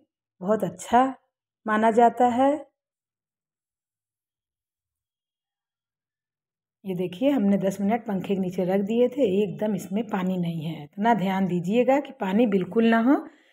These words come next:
नहीं तो गोभी के पराठे अच्छे से बेल ना पाएंगे। ग्रेट किया हुआ वन टीस्पून अदरक है, एक मिर-, हरी मिर्ची, हमको लाल मिर्च पाउडर भी डालना है, एक प्याज है,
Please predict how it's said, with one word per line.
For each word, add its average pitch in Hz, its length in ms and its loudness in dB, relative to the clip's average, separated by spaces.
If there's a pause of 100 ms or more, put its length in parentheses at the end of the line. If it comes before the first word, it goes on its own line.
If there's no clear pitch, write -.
(160)
नहीं 220 140 2
तो 240 120 4
गोभी 190 300 2
के 214 100 -4
पराठे 180 420 -4
अच्छे 220 260 -4
से 202 120 -8
बेल 180 260 0
ना 170 100 -8
पाएंगे। 165 500 -12 (640)
ग्रेट 208 280 4
किया 196 280 2
हुआ 247 300 4
वन 202 220 4
टीस्पून 202 420 0
अदरक 185 400 0
है, 311 240 0 (1800)
एक 254 260 4
मिर-, 196 320 -2
हरी 196 200 2
मिर्ची, 208 440 2
हमको 226 340 0 (460)
लाल 185 220 0
मिर्च 208 220 2
पाउडर 220 320 2
भी 240 120 2
डालना 240 400 4
है, 269 220 2 (400)
एक 214 240 -2
प्याज 185 400 0
है, 285 240 4